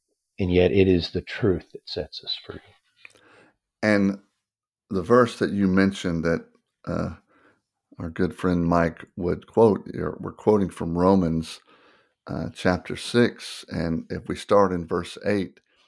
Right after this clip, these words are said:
Speaker 2: it's like, "Well, how do we get to the practical here?" Well, let's, let's just dive in on that a little bit. Um, just a, just a bit. He says in verse eight of Romans six, "Now, if we have died with Christ,"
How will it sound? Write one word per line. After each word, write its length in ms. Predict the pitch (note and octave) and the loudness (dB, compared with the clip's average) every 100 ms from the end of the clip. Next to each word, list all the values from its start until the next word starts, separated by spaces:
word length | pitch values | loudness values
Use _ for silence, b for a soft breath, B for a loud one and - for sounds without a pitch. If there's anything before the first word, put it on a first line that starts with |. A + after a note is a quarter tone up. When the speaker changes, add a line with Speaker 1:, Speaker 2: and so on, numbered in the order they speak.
| _ | _
Speaker 2:
it's 100 | - | -2
like, 160 | F#2 A2+ | 0 2
"Well, 120 | G#2 | 2
how 140 | C#3+ | 2
do 60 | F#3+ | 0
we 80 | C3 | 0
get 160 | D3+ | -4
to 60 | F#2+ | -8
the 80 | G2 | -14
practical 560 | - F#2+ A2+ - - | -2 -2 -2 -6 -12
here?" 220 | - F2 | -8 -6
Well, 180 | - D3+ | -4 -2
let's, 220 | F3+ E3 | 0 -2
let's 200 | D3+ D3+ | -4 -6
just 200 | - A#2 | -6 -6
dive 320 | G#2+ A#2 G#2+ G#2 | 0 0 2 0
in 160 | D3+ | 0
on 120 | G2+ D#2+ | 0 -2
that 140 | D#2+ | -2
a 40 | |
little 200 | D#2+ D#2+ | -4 -6
bit. 240 | D#2+ E2 - b b b b _ - | -6 -6 -6 b b b b _ -6
Um, 280 | F2 E2 E2 | -2 -2 0
just 280 | G#2+ G#2+ - | 0 0 -2
a, 100 | - - | -6 -2
just 200 | G#2 G2+ | -2 -2
a 60 | E2+ | -2
bit. 380 | - D3 B2+ G2 | 4 4 4 0
He 80 | |
says 360 | G2 G2 F2+ F2 b b b b _ - | 0 4 4 2 b b b b _ -4
in 120 | F2+ | 0
verse 260 | G2 F#2+ F#2+ | 0 0 0
eight 200 | F#2+ F2+ | 0 0
of 140 | - | -2
Romans 320 | F#2+ F2+ E2+ | 0 -2 -4
six, 300 | - A#2+ - G2 | -4 -4 -4 -2
"Now, 160 | F2+ | -2
if 120 | F2+ | 0
we 140 | A#2+ A2 | -2 0
have 280 | G2+ D#2+ F#2 | 0 0 2
died 340 | A2 B2 B2 | 4 4 2
with 220 | A2+ A2+ | -2 -4
Christ," 460 | - A#2+ D2+ - | 0 0 0 -6